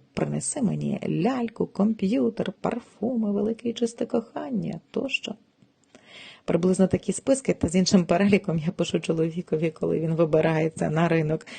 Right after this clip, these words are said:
Яйця десять штук, телятина один кілограм, картопля два кілограми. А, ще,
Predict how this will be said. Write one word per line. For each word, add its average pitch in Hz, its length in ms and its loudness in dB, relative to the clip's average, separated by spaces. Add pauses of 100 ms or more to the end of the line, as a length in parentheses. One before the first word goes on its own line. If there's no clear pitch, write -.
(300)
Яйця 226 440 0
десять 220 380 2
штук, - 320 -2
телятина 220 600 2
один 202 240 4
кілограм, 185 540 4
картопля 226 640 0
два 196 240 4
кілограми. 170 680 0 (960)
А, 185 520 2 (100)
ще, - 720 0